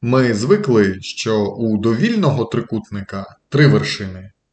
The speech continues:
А от коли кажуть, що вершина саме всього рівнобедреного трикутника,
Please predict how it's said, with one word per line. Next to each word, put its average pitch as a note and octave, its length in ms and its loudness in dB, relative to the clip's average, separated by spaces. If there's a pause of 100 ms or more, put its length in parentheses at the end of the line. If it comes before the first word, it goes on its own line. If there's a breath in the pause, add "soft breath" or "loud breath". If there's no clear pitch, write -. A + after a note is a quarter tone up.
(320)
А A#2 160 0
от A#2 480 -2
коли A#2 240 0
кажуть, G2+ 500 0
що G#2 480 -4
вершина G#2+ 720 0
саме G2 680 -4
всього G#2+ 580 -2
рівнобедреного A2+ 760 2
трикутника, - 720 -14